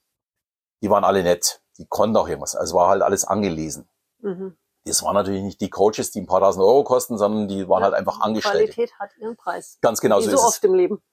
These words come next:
Speaker 1: Ganz genau so ist es. Äh, ich würde die immer nach extern geben, um dass die Leute tatsächlich an sich arbeiten. Man kann ja dann festlegen, du musst aber dann noch mindestens zwei Jahre bei uns arbeiten, wenn wir das in dich
Speaker 2: Ja,
Speaker 1: investieren und so weiter. Aber
Speaker 2: klar.
Speaker 1: die Leute bleiben ja freiwillig,
Speaker 2: Ja, natürlich.
Speaker 1: wenn in sie investiert wird.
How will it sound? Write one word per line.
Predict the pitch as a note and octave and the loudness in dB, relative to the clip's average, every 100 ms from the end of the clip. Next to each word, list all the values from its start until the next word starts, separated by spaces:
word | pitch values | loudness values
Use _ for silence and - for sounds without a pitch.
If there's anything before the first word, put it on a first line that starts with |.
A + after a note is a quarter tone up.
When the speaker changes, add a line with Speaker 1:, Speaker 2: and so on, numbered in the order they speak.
| A2+ | -2
Speaker 1:
Ganz | F#2+ A#2+ - | 0 0 2
genau | G#2+ | 2
so | G2 F#2+ | 2 0
ist | |
es. | E2 - _ _ _ | -2 -8 _ _ _
Äh, | F2+ F2+ | 2 2
ich | A#2+ B2+ | 2 2
würde | B2 | 2
die | A2+ C#3+ | 0 0
immer | D3+ | 2
nach | C3 - | 0 -2
extern | A#2+ - - C3 | -6 -4 -2 -2
geben, | A#2 A#2+ A2+ - | -2 -2 -4 -2
um | C3 C3 | 0 2
dass | A#2 - | 0 0
die | F#2+ | -4
Leute | F2+ F2 F#2 F2 | 0 0 -2 -6
tatsächlich | E2+ D#2 F2+ E2+ | -2 -2 -2 -4
an | E2+ | -6
sich | E2+ - - | -10 -4 0
arbeiten. | E2+ D#2+ D2 _ _ _ _ - | 0 0 -4 _ _ _ _ -8
Man | F2+ | -6
kann | - G#2+ | -2 0
ja | G#2 | 2
dann | F#2+ | 2
festlegen, | G2+ - F2 F2 | 0 0 -4 -6
du | |
musst | G2 - | -6 -2
aber | F2+ | 0
dann | F2+ | -2
noch | F#2 E2+ | -8 -6
mindestens | G#2+ A#2 F#2+ - | -4 -2 -4 -6
zwei | - F2 | -2 2
Jahre | F#2+ G2 | 2 2
bei | F2+ | 0
uns | F2+ | 0
arbeiten, | G2+ A2+ G2+ | 2 2 0
wenn | G2+ | 0
wir | |
das | G2 G2+ | 0 -2
in | |
dich | G2 | -6
Speaker 2:
Ja, | G2 | -6
Speaker 1:
investieren | G2 - G#2+ | -6 0 0
und | G#2 | 2
so | G2 | 2
weiter. | F#2+ | 2
Aber | - | 2
Speaker 2:
klar. | G2 | -2
Speaker 1:
die | G2+ | 2
Leute | G2 C3 B2+ | 2 2 0
bleiben | F#2 G2+ A2 | 0 0 2
ja | G2 | -2
freiwillig, | - - G2 B2 A2+ - | -2 0 0 0 -2 -4
Speaker 2:
Ja, | |
natürlich. | - _ | -12 _
Speaker 1:
wenn | G#2 G#2+ | 0 2
in | G2+ | 0
sie | G2+ | -2
investiert | G#2+ - G#2 G2 - G2 F#2 | -4 -6 -4 -4 -4 -6 -6
wird. | E2+ | -10